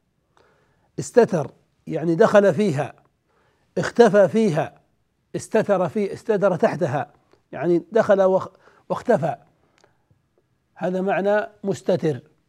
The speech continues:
يعني دخل في الكلمة واستتر فيها.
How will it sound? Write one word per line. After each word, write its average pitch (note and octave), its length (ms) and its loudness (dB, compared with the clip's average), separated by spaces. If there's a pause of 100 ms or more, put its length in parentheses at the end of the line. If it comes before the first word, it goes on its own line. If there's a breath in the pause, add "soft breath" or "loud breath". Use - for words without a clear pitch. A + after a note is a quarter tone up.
(480)
يعني E3+ 180 -6
دخل F3+ 440 0
في G#3 320 -6
الكلمة G3+ 680 -2 (680)
واستتر F#3 640 -2
فيها. D#3+ 800 -2